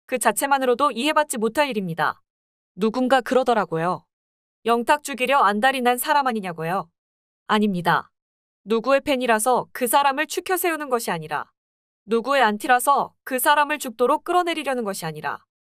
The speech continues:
분명한 것은 잘못을 했다면 그 사실을 빨리 인정하고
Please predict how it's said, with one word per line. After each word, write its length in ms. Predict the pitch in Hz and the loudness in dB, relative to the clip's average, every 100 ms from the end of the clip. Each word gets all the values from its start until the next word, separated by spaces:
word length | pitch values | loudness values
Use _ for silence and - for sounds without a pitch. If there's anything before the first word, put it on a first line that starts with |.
| _ _ | _ _
분명한 480 | - 247 277 277 269 | -4 -2 2 2 4
것은 280 | 254 254 277 | 0 -2 -6
잘못을 460 | - 214 226 247 247 | -2 0 0 -2 -4
했다면 560 | 220 190 180 208 - _ _ | -4 -4 -2 -4 -6 _ _
그 100 | - | -4
사실을 380 | 247 285 285 240 | 0 0 0 -4
빨리 320 | 226 247 240 | 2 2 2
인정하고 640 | 220 208 240 214 160 156 | 0 0 0 -2 -4 -8